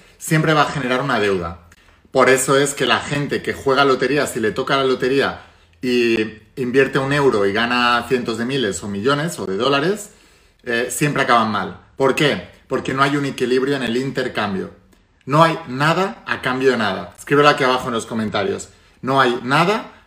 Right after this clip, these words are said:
a cambio de nada. Siempre hay un precio a pagar. Y si no lo pagas por adelantado, la vida te lo cobra con demora, pero te lo cobra. Es como ese cobrador del frac que había <laughs> antes, antiguamente en España, que la gente morosa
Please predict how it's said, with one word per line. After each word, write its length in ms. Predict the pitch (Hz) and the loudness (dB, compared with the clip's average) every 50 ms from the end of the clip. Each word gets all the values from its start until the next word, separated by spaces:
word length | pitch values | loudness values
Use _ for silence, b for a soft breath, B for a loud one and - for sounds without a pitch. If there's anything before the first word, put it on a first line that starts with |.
| - - | -12 -4
a 160 | - 120 117 | -4 -2 0
cambio 300 | - 135 135 135 135 131 | 2 0 2 6 6 6
de 80 | 120 113 | 6 4
nada. 480 | 107 98 92 90 87 87 - - - _ _ _ _ _ _ _ _ _ _ | 0 0 -2 -4 -6 -10 -12 -18 -20 _ _ _ _ _ _ _ _ _ _
Siempre 580 | - - - - 165 185 185 175 208 214 202 - | -14 -8 2 6 6 6 6 6 4 2 0 0
hay 140 | 127 127 131 | 0 0 0
un 140 | 131 123 117 | 0 0 2
precio 260 | 123 123 123 131 120 | 0 0 0 -2 -4
a 60 | - | -2
pagar. 340 | 110 104 101 95 92 - B B B B B | -2 0 0 -2 -2 -4 B B B B B
Y 340 | 127 131 131 131 131 131 - | 0 2 4 4 2 0 -2
si 220 | - - 135 127 | -8 -4 -2 0
no 100 | 127 147 | 2 4
lo 160 | 185 202 202 - | 6 6 6 6
pagas 260 | 185 170 156 147 - | 4 4 2 2 0
por 140 | - 147 135 | 0 2 2
adelantado, 840 | 131 127 123 123 123 123 170 180 180 143 151 214 330 - - _ _ _ _ _ _ _ _ _ _ _ _ _ _ - | 2 2 2 0 0 0 0 2 2 2 0 0 -2 -6 -14 _ _ _ _ _ _ _ _ _ _ _ _ _ _ -4
la 180 | 120 123 120 | 2 2 2
vida 240 | 120 139 143 156 151 | 2 2 0 0 0
te 100 | - 135 | 2 2
lo 180 | 123 123 123 - | 2 2 0 2
cobra 500 | 147 135 120 120 123 143 185 - - - _ _ _ _ _ _ _ _ - | 2 2 2 2 0 -2 -4 -8 -14 -20 _ _ _ _ _ _ _ _ -4
con 180 | - 131 131 | -4 -2 0
demora, 500 | 127 127 123 117 110 98 92 87 85 - | 2 0 0 0 0 -2 -2 -4 -6 -8
pero 180 | - 117 107 104 | -6 -6 -4 -4
te 120 | - 113 | -2 -4
lo 100 | 107 98 | -4 -4
cobra. 500 | 98 - 131 107 98 87 85 85 - - _ _ _ _ _ _ _ _ _ _ _ _ b b b b b b b | -2 0 0 0 0 -2 -6 -10 -14 -20 _ _ _ _ _ _ _ _ _ _ _ _ b b b b b b b
Es 120 | - - | -12 -6
como 160 | - 135 135 | -4 -2 0
ese 180 | 135 127 143 135 | 0 0 0 0
cobrador 400 | - 135 131 131 127 127 123 123 | 2 4 4 6 6 6 6 4
del 160 | 123 120 113 | 4 2 0
frac 260 | 107 131 127 120 - | 0 0 0 0 0
que 100 | - 123 | 0 0
había 240 | 113 113 120 123 - | 0 2 2 2 4
<laughs> 0 | |
antes, 380 | 156 147 - - - - 131 127 | 2 2 0 -2 -4 -4 -4 -4
antiguamente 560 | 131 120 110 131 131 123 123 123 123 117 123 | -4 -2 2 2 2 4 4 2 2 0 -2
en 80 | 117 117 | -2 -4
España, 380 | 110 - - 120 120 117 110 | -6 -2 -2 0 0 0 0
que 60 | 107 | 0
la 100 | 107 107 | -2 -2
gente 300 | 101 - 127 120 104 120 | -2 -4 -6 -4 -2 -2
morosa 540 | 117 117 110 113 120 110 - 120 104 92 B | -2 -2 -2 -2 -2 -2 -2 -2 -4 -4 B